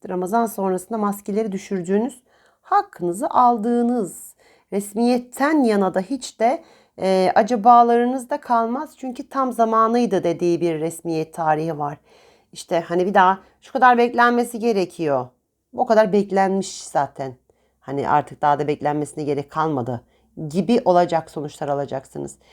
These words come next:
Tabii ki de yaşadığınızı bilemiyorum ama işte hani şu kadar beklenirse şu mayalanır. Tabii o kadar oldu. E, o zaman mayalanmıştır bu. Hani gibi düşünülebilir. Dolayısıyla sizin konunuzla ilgili beklenilecek kadar süre beklenilmiş.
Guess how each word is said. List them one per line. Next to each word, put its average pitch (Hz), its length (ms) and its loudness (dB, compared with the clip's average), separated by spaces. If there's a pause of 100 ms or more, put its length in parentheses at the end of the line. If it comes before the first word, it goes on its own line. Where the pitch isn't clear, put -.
(180)
Tabii 196 240 -2
ki 196 100 -6
de 180 60 2
yaşadığınızı 156 560 -2
bilemiyorum 151 560 -2
ama 302 260 -2 (600)
işte - 240 -6
hani 175 340 0 (400)
şu - 200 -12
kadar 208 300 6
beklenirse 208 600 -2
şu 175 180 -8
mayalanır. 170 580 0
Tabii 175 200 -4
o - 80 0
kadar 196 260 4
oldu. 175 240 0
E, 170 140 2
o 147 60 0
zaman 165 200 -4
mayalanmıştır 156 720 -2
bu. 117 140 -4 (500)
Hani 117 260 -14 (180)
gibi 160 380 0
düşünülebilir. 147 800 -6 (380)
Dolayısıyla 208 460 0
sizin 214 280 -2
konunuzla 208 440 -2
ilgili 175 280 0
beklenilecek 196 920 0
kadar 190 440 2
süre 190 460 -6 (440)
beklenilmiş. 180 800 -2